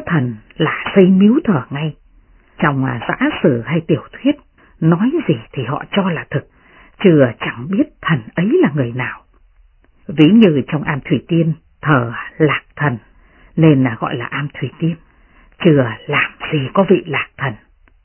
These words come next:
Đó là lời của Tào Tử Kiếm bịa đặt ra. Ai ngờ bọn ngu xuẩn lại đắp tượng để thờ. Giờ nhân tiện hợp với ý muốn của ta,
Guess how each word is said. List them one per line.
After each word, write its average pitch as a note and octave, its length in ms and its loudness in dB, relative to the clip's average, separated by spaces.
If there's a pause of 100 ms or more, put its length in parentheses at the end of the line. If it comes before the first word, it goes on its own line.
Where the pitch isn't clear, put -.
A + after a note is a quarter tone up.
(300)
Đó D#3+ 240 -2
là G#3+ 200 0
lời B2 400 -4
của C#3+ 240 -2 (360)
Tào - 360 -6 (100)
Tử C#3+ 120 0 (180)
Kiếm G#3+ 340 0
bịa G3+ 180 4
đặt C#3+ 140 -6 (140)
ra. D#3 260 -4 (720)
Ai - 260 -2
ngờ C#3+ 380 2
bọn D3+ 200 0
ngu G#3+ 200 6 (140)
xuẩn - 140 -6 (260)
lại B2+ 420 -4
đắp C4+ 160 -2 (140)
tượng - 260 4
để B2 200 -6
thờ. B2+ 240 -4 (920)
Giờ C#3+ 80 -2 (160)
nhân D#3 260 0
tiện D#3 180 -2 (180)
hợp C#3 240 -6
với D3+ 140 -6
ý G#3 100 2
muốn G#3+ 320 2
của C#3 160 -4
ta, D3 300 -8